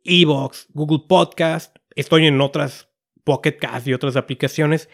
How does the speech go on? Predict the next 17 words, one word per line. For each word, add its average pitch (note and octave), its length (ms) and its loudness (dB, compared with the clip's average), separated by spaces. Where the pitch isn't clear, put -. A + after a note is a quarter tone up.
Y F#3 140 4
esta F3+ 180 0
semana F#3 540 2
también D3 420 -2
estamos E3+ 380 0
estrenándonos E3 1300 2
en F3+ 340 2
Amazon E3 680 0
Music. D#3+ 840 2
Ahí C#3+ 340 0
en F#3 120 2
todos G3 240 2
esos G3+ 160 0
lugares F3 600 2
nos C#3 180 -2
puedes D3 420 -2
encontrar E3 680 -2